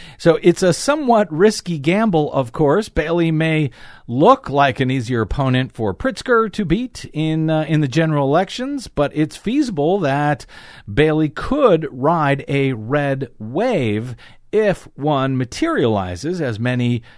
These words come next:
uh, well, especially Republicans predict for this November. Uh, he could ride that red wave to the Illinois governor's mansion. But while, uh,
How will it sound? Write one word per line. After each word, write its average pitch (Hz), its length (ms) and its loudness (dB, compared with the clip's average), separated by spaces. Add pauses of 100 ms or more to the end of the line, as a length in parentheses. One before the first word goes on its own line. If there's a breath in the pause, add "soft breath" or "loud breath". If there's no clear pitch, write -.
(100)
uh, 117 240 -6
well, 107 280 -8
especially 113 520 -4
Republicans 98 840 -2
predict 80 640 -8
for - 120 -8
this 78 200 -10
November. 85 640 -6 (480 loud breath)
Uh, 113 160 0
he 127 160 -2
could 147 160 -2
ride 113 260 -2
that 123 240 2
red 98 400 -6
wave 131 380 2
to 156 160 0
the 143 160 2
Illinois 143 380 2
governor's 143 500 2
mansion. 110 580 0 (1300 soft breath)
But 160 140 0
while, 143 320 6
uh, 139 260 6